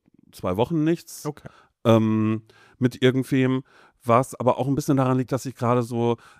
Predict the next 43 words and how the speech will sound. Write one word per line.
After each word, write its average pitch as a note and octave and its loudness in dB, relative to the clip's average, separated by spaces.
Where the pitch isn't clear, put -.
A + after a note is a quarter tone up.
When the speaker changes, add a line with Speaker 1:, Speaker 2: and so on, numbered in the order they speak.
Speaker 1:
jetzt - 2
gerade G#2+ 2
ist - -6
die G#2+ -6
Zeit G2+ -2
bei G#2 2
mir, G#2 0
weil G#2 0
ich G#2 -4
merke A#2+ 0
natürlich, A#2 -2
die A#2+ -6
Uhr, A2 2
sie G#2+ -2
tickt. - -6
Ich A#2 -2
muss, C3 2
ähm, G#2+ 4
in A2+ 0
diesem B2+ -4
Jahr, A#2 4
wenn A2+ 2
ich D#3 0
jetzt C3+ -2
eine A#2+ 2
cozy C#3 0
Season C3+ -4
mit A2+ -2
einem A2+ 0
Typen D#3 0
haben G#2 0
möchte, G2+ -2
dann G#2+ -4
muss A2 -4
ich G#2 -10
daten. G#2+ 2
Und C3+ 0
bei C3+ 4
mir D#3+ 4
ist F3+ -2
aber C#3+ 0
das C#3 -2
Problem, C#3+ 0